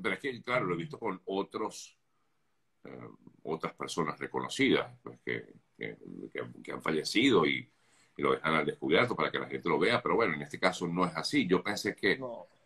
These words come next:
Speaker 1: que, que, que, bueno, no sé, no sé, no, no conozco
Speaker 2: Parece
Speaker 1: mucho tampoco de ese mundo, la
Speaker 2: Sí,
Speaker 1: verdad.
Speaker 2: parece, parece que esa es la razón, que estos ataúdes están prácticamente sellados al vacío para que,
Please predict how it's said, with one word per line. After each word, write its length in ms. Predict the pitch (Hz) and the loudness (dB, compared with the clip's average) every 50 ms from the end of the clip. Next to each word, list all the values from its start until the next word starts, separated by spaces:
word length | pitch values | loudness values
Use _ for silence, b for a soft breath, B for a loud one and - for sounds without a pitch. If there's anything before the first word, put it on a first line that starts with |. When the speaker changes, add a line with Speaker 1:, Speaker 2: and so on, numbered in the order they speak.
| _ _ _ _ _ | _ _ _ _ _
Speaker 1:
que, 260 | - 87 78 76 - | -2 0 0 0 0
que, 220 | - 78 76 73 - | 0 0 0 0 0
que, 280 | - 76 76 73 69 | 0 0 2 2 0
bueno, 240 | 67 73 82 76 65 64 73 | 0 -2 -2 -2 -2 -4 -4
no 80 | 92 | -4
sé, 200 | 92 - - - _ - | -4 -6 -10 -16 _ -4
no 160 | - 95 95 | -2 -2 -2
sé, 180 | - - - - - | -2 -4 -10 -10 -4
no, 240 | 82 90 95 95 92 | 0 2 2 2 2
no 120 | 92 92 | 0 2
conozco 280 | - - - 98 - - | 2 2 2 2 6 8
Speaker 2:
Parece 400 | 156 160 156 - - 190 180 160 | 8 8 8 6 4 2 2 0
Speaker 1:
mucho 100 | - - | -2 -4
tampoco 320 | - - 76 73 80 82 | -2 -2 -4 0 2 2
de 40 | 82 | 0
ese 120 | 80 - 78 | 2 0 -4
mundo, 300 | 73 71 67 64 64 64 | -4 -4 -6 -6 -4 -4
la 60 | 64 62 | -2 -2
Speaker 2:
Sí, 140 | 60 - 160 | 0 2 2
Speaker 1:
verdad. 260 | 147 123 107 101 - _ _ _ _ _ _ _ _ - | 2 0 -2 -6 -10 _ _ _ _ _ _ _ _ 6
Speaker 2:
parece, 340 | 160 156 165 156 143 196 | 8 8 8 6 4 6
parece 260 | 160 160 156 151 208 208 | 8 8 8 10 8 6
que 60 | 208 | 6
esa 120 | 202 220 226 | 8 10 12
es 60 | 220 | 12
la 100 | 226 226 | 12 12
razón, 480 | 214 190 165 - - 226 247 269 254 | 12 12 10 10 10 10 10 10 8
que 580 | - 190 165 156 151 147 139 139 135 131 120 - - _ _ _ | 8 8 10 10 12 10 10 10 10 8 8 6 0 _ _ _
estos 280 | - 151 - - 185 196 | 2 2 6 8 10 10
ataúdes 540 | 202 170 165 151 147 147 147 160 185 185 160 | 12 12 12 12 12 12 12 12 12 12 12
están 640 | 139 - 160 139 135 135 139 151 160 165 175 180 - _ _ _ _ - - 131 - - | 10 8 10 10 10 10 8 4 2 0 -2 -4 -8 _ _ _ _ -20 -20 -18 -4 2
prácticamente 560 | - 135 131 117 - 165 156 143 135 123 180 | 2 4 4 4 4 4 4 4 4 2 0
sellados 380 | - - 143 127 131 131 143 165 | 2 2 4 6 8 10 10 12
al 100 | 175 165 | 10 10
vacío 400 | 143 127 117 - - 147 143 - | 10 8 6 4 4 4 4 8
para 200 | 175 180 156 135 | 10 10 10 10
que, 240 | 113 127 120 107 - | 8 4 2 2 0